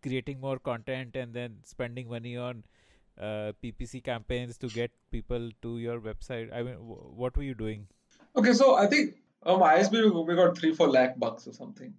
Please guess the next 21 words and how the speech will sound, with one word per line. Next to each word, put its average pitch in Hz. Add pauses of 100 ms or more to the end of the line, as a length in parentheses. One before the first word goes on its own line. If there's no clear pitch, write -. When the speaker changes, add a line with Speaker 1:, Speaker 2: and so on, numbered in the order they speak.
(120)
Speaker 2:
I 143
don't 127
know, 127 (160)
something 156
like 123
that. 120 (340)
So 247
there 262
wasn't 185
a 220
lot 160
of 190
extra 170
money. 143
I 131
think 175 (300)
through 180
that 185
whole 170
year, 147
maybe 143